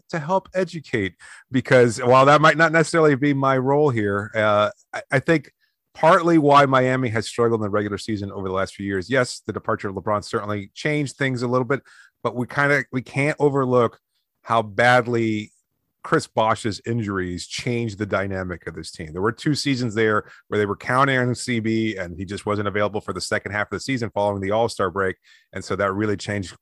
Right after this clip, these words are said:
the course of this franchise in-, invariably. In two thousand sixteen, Dwayne leaves, and then, of course, you have the eleven and thirty run matched by the thirty and eleven run, and then you're kinda retooling from that point forward. So it's, they finished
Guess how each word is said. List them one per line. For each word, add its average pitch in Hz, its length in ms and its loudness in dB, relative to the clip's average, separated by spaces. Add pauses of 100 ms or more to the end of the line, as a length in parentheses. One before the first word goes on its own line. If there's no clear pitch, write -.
the 104 100 -10
course 131 380 0
of 107 80 -2
this 104 140 -2
franchise 104 640 -2
in-, 98 280 -8 (280)
invariably. 101 680 0 (400)
In 120 120 -6
two 151 100 2
thousand 131 300 4
sixteen, 127 440 -4
Dwayne 120 440 0
leaves, 123 280 0
and 104 80 -2
then, 101 60 -2
of 95 80 -6
course, - 220 -4
you 95 80 -10
have 101 160 0
the 101 180 -4
eleven 107 320 0
and 101 140 -6
thirty 107 300 0
run 117 580 0
matched - 260 -6
by 104 120 0
the 92 100 0
thirty 110 400 2
and 101 80 -4
eleven 170 420 2
run, 147 420 2 (360)
and 98 100 -10
then 104 80 -4
you're 104 100 -4
kinda 110 220 0
retooling 113 640 0
from 107 140 -4
that 107 200 0
point 107 240 -4
forward. 113 260 0
So 127 360 2 (360)
it's, - 400 -2 (240)
they 202 200 2
finished 208 460 2